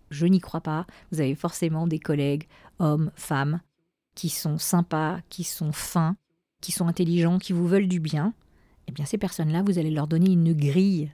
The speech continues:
de feedback pour votre prochaine prise de parole. Je sais pas, euh, vous avez une animation de réunion un peu importante à faire, vous devez prendre la parole lors d'un séminaire d'entreprise, eh bien, vous allez leur demander, «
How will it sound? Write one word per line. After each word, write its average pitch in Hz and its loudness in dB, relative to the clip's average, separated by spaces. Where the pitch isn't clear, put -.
de 156 -2
feedback 151 -6
pour 175 -2
votre 185 -4
prochaine 160 -2
prise 147 -6
de 139 -6
parole. 175 0
Je 180 -4
sais - -10
pas, 165 -2
euh, 139 -4
vous 156 0
avez 143 0
une 147 0
animation 147 -2
de 139 -2
réunion 147 2
un 143 -2
peu - -6
importante 147 -4
à 156 -2
faire, 185 0
vous 175 0
devez 151 0
prendre 151 -2
la 143 -2
parole 156 -2
lors 156 -2
d'un 151 -4
séminaire 147 -4
d'entreprise, 175 -4
eh 160 -6
bien, 160 2
vous 202 6
allez 151 2
leur 139 0
demander, « 160 2